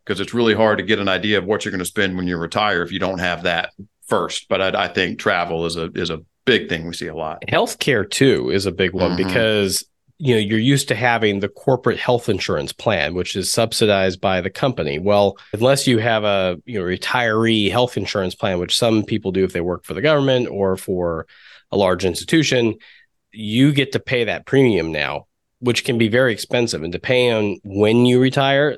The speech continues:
Speaker 2: that you may have to pi-, pay for that for a while before Medicare kicks in. And so that becomes a big cost. And also just the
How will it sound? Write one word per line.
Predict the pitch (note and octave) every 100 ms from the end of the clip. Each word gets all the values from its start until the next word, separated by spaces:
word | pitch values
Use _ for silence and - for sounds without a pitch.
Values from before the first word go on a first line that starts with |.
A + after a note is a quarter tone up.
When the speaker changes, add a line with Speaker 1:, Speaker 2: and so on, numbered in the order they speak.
| -
Speaker 2:
that | G2+ A2
you | G#2
may | G#2 G2+ G2+
have | G#2+
to | G#2
pi-, | - G2+ G2+ - G2 -
pay | G#2 G#2
for | -
that | B2 B2+ B2 -
for | B2 A2+
a |
while | A2 G#2+ G#2+ A#2 A#2+
before | G#2+ - G#2+ G2
Medicare | F#2 D#2+ G2+ - B2
kicks | - C#3 -
in. | D3+ D#3 D3+ - - - _
And | A2+ A2 G#2+ G2+ - -
so | - G#2
that | A2 C#3+
becomes | B2+ B2+ A2
a |
big | F2 G2+ A#2+
cost. | - F#2 C#2+
And | E3
also | A3 C4 F3+
just | C#3+ C3+
the | - A2+ A2+